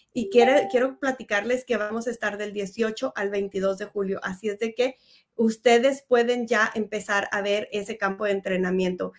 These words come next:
Y también vamos a tener el acceso adelantado V I P que se lanza para los clientes ya el dos de agosto disponible en la rutina prueba. Y bueno, ustedes ya saben que esa rutina prueba ya está lista. Así es de que empiecen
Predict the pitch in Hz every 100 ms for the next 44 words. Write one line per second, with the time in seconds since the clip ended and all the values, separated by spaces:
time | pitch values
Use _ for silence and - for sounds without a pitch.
0 | - - 240 233 262 240 262 294 214 226
1 | 240 220 - 202 196 220 - 226 214 196
2 | - 208 247 226 208 196 196 196 202 196
3 | 202 196 196 208 233 233 196 190 208 208
4 | 190 185 175 - 208 208 233 - 226 -
5 | 233 220 214 220 208 196 190 240 208 220
6 | - - 208 190 202 214 - 202 202 202
7 | 202 202 202 196 185 180 214 - - -
8 | - 254 247 220 202 233 - 214 202 233
9 | 233 254 262 247 247 240 226 214 220 214
10 | 214 214 214 240 220 254 220 - 196 226
11 | 214 262 247 214 - 240 254 262 302 330